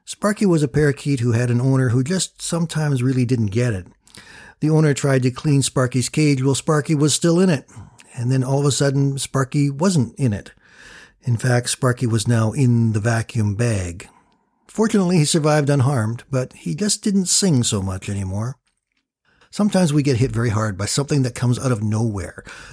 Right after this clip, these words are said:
not unlike that tornado that Jordan Basie and his family faced.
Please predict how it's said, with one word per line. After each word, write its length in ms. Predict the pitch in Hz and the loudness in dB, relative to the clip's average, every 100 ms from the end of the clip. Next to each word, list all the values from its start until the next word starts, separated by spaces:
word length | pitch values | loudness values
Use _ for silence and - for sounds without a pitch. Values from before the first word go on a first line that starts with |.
| - | -2
not 220 | 139 160 | 0 2
unlike 340 | 147 139 139 | 2 4 2
that 180 | 131 123 | 0 0
tornado 420 | - 123 127 123 | 0 2 2 2
that 140 | 98 107 | 0 -2
Jordan 300 | 127 123 110 | 0 0 0
Basie 360 | 120 131 120 | 0 0 -2
and 100 | 104 | -2
his 140 | 98 98 | -6 -8
family 380 | - 110 101 98 | -8 -8 -6 -8
faced. 480 | - 95 101 - | -10 -12 -14 -20